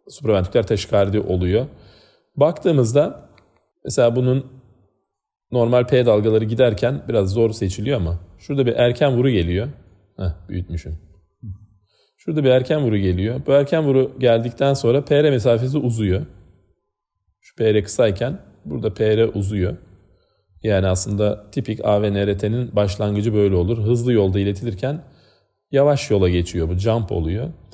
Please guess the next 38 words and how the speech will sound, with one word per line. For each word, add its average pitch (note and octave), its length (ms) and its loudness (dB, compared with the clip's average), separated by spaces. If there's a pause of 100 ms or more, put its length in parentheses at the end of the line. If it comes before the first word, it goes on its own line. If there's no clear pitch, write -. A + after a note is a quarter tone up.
(400)
Ve E3 80 2
hemen E3 180 2
arkasından B2+ 720 0 (220)
retro D3 360 2
bir D#3+ 60 -4
P C3+ 220 2
dalgası F#2+ 400 2
geliyor. D#2 380 -2 (1300)
Örneğin G2+ 480 -2
şurada G#2+ 560 0
arkada G#2 380 -2
bir G#2+ 140 -4 (400)
P G#2+ 200 2
dalgası F#2+ 400 0
yokken C#3 500 -4 (140)
şurada A2 300 -6
bir C3 60 -4
P A#2+ 220 2
dalgası F2 380 0
geliyor E2+ 320 -2
retro. B2+ 420 -2 (360)
Buna C#3 200 -2
pseudo G2 540 0
R E2+ 80 -2
deniyor. G#2+ 340 -2 (460)
A C3+ 180 2
V C3+ 140 4
N C3 100 2
R A2 120 2
T A2 120 -2
için C3+ 200 -4
tipik. G#2+ 300 -8
Mesela G#2 240 2
şu D#3+ 140 0
E A#2+ 120 4
K A2 160 2
G'ye A2 200 -2
bakarak B2 400 0